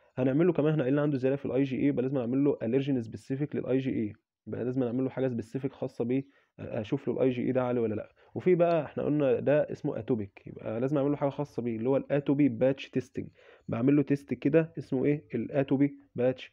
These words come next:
تيست، اعرفهم بس اسامي يعني، مش، مش عليك ولا حاجه. <clears throat> يبقى عندنا في الدايجنوزس في حاجه روتين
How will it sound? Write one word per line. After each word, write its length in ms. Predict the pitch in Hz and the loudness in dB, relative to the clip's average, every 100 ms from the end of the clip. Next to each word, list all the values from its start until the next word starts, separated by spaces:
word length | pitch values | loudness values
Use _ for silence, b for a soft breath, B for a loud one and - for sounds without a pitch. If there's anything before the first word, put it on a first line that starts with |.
| _ | _
تيست، 260 | 117 - - | -12 -10 -8
اعرفهم 300 | 151 151 135 | -4 -2 -2
بس 200 | 135 113 | -2 -6
اسامي 320 | - 110 104 | -6 -8 -8
يعني، 140 | 101 | -10
مش، 280 | 104 - - | -14 -16 -18
مش 140 | - | -12
عليك 200 | 113 117 | -10 -8
ولا 80 | 107 | -10
حاجه. 160 | 107 107 b b b b _ _ _ _ _ _ _ _ _ _ b b b _ - | -12 -18 b b b b _ _ _ _ _ _ _ _ _ _ b b b _ -6
<clears throat> 200 | 143 143 | 0 2
يبقى 140 | 120 | 2
عندنا 200 | 120 156 | 2 2
في 280 | 160 156 143 | 4 4 4
الدايجنوزس 580 | 123 120 120 147 147 - | 4 4 4 2 0 -2
في 260 | - 143 123 | 2 4 4
حاجه 260 | 143 143 | 2 2
روتين 460 | 127 110 160 170 | 2 4 4 4